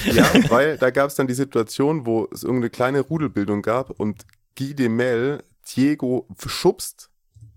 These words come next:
und er geht hin und gibt beiden gelb, Diego auch im Finale gesperrt und deswegen dann, ähm, Mesut Özil im Finale ohne Diego überfordert gegen,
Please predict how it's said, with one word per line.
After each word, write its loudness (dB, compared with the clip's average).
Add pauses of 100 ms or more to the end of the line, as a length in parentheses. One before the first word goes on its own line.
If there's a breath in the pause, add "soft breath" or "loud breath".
(1200)
und -2
er 0
geht -6
hin -2
und -2
gibt -6
beiden 2
gelb, 0
Diego 0
auch -2
im -4
Finale 0
gesperrt 0
und -4
deswegen -2
dann, -2
ähm, -6
Mesut -4
Özil -4
im -6
Finale -2
ohne -4
Diego -4
überfordert -4
gegen, -8